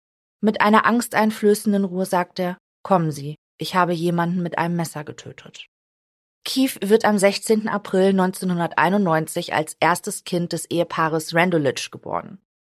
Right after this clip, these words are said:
Die kleine Familie lebt ein unscheinbares Leben in der kleinen Gemeinde Mokina. In den folgenden Jahren bekommen die Randolitch noch zwei weitere Söhne.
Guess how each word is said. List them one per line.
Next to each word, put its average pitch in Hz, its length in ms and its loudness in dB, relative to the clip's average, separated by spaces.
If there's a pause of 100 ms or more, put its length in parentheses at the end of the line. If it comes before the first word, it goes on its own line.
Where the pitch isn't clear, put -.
(340)
Die 233 80 -6
kleine 269 320 4
Familie 202 480 2
lebt 180 300 -2
ein 160 120 0
unscheinbares 160 760 -2
Leben 160 300 2
in - 100 -4
der 196 100 -2
kleinen 170 380 -2
Gemeinde 156 400 -2
Mokina. 135 640 -8 (520)
In 220 120 4
den 240 140 4
folgenden 269 500 2
Jahren 185 400 4
bekommen 180 340 0
die 170 120 -4
Randolitch 180 600 2
noch 196 140 -4
zwei 185 340 -4
weitere 131 400 -2
Söhne. 90 380 -10